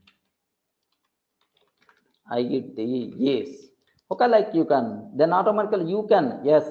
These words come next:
have you observed, right? Spider, uh, Eric, uh, next, uh, PyCharm, like, are you getting I D L E? Already we saw this one, sir.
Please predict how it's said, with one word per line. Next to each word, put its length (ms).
have 160
you 80
observed, 300
right? 180
Spider, 840
uh, 300
Eric, 500
uh, 180
next, 260
uh, 180
PyCharm, 880
like, 220
are 120
you 120
getting 340
I 200
D 240
L 180
E? 80
Already 320
we 160
saw 160
this 220
one, 180
sir. 180